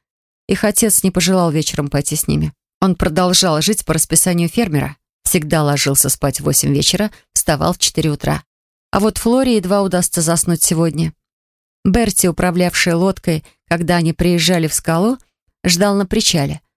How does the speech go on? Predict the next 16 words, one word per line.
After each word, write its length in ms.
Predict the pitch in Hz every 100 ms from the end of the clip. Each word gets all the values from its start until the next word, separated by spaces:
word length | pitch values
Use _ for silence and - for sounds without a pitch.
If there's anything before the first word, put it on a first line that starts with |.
| _ _ -
Он 100 | 269
вскочил, 440 | - 269 - 214
увидев 300 | 196 185 190
Флору. 380 | - 180 170 165 _ _ _ _ _ _ _
«Привет, 460 | - 151 180 208 185
Флорес», — 580 | - 147 180 147 - - _ _
сказал 480 | - 208 202 202 185
он, 80 | 175
розовея, 420 | 180 196 185 175
как 160 | 175 -
всегда. 420 | - 175 165 147 _ _ _ _ _ _ _ _ _ _ -
«Можешь 240 | 226 -
отвезти 400 | 190 175 175 180
меня 180 | 180 180
домой, 320 | 185 185 175
Берти?» 380 | 170 175 -